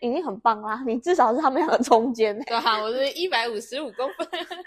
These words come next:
Speaker 1: 哦，好吧。<laughs> 所以我小时候就，呃，就开始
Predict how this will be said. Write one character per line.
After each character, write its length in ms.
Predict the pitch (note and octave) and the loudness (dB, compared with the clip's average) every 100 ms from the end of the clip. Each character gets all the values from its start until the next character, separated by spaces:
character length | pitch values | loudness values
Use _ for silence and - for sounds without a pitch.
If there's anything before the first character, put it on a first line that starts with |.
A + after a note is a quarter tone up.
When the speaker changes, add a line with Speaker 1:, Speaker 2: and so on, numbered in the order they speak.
| - - | -16 -4
Speaker 1:
哦， 100 | A#3+ | -2
好 220 | C4 F#3 | 0 0
吧。 340 | E3+ G#3 G#3+ G3+ | 2 2 2 -2
<laughs> 80 | - | -2
所 180 | C4+ B3+ | -2 2
以 1000 | D#4 D4+ D#4 A4+ - _ - D4+ _ F#4+ A4 | 0 0 -4 -4 -8 _ -20 -20 _ 2 4
我 100 | D#4+ | 4
小 180 | B3+ G#3 | 2 0
时 60 | |
候 160 | G#3 A#3 | 0 2
就， 260 | A#3+ A3 A3 C4 _ _ - | 2 0 -4 -16 _ _ 0
呃， 340 | G#3 G3+ G3 - - | 2 2 -2 -8 -4
就 100 | C4+ | -2
开 240 | C#4 C4 | 2 0
始 280 | B3 G#3 | 0 -2